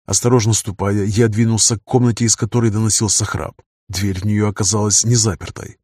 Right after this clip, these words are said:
но она противно скрипнула, стоило мне ее приоткрыть. От этого скрипа тут же пробудился хозяин, но сон еще не полностью покинул его,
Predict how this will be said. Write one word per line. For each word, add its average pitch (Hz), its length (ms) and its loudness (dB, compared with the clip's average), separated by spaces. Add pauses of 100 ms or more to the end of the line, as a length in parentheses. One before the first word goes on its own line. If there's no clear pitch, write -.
(100)
но 113 180 2
она 104 240 -2
противно 123 440 2
скрипнула, 90 680 -4
стоило 107 420 2
мне 110 200 2
ее 101 180 0
приоткрыть. 104 600 -6 (340)
От 104 180 -4
этого 113 240 2
скрипа 92 440 -4
тут 123 220 0
же 110 100 2
пробудился 117 500 2
хозяин, 87 600 -2 (120)
но 110 120 0
сон 107 260 2
еще 104 320 0
не 110 180 2
полностью 120 520 2
покинул 101 420 0
его, 92 400 -6